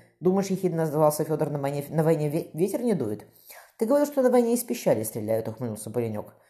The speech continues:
Фёдор потёр раненое под Полоцком как раз пищалью колено.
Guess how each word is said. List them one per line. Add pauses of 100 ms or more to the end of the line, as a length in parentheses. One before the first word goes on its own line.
(200)
Фёдор
потёр
раненое
под
Полоцком
как
раз
пищалью
колено.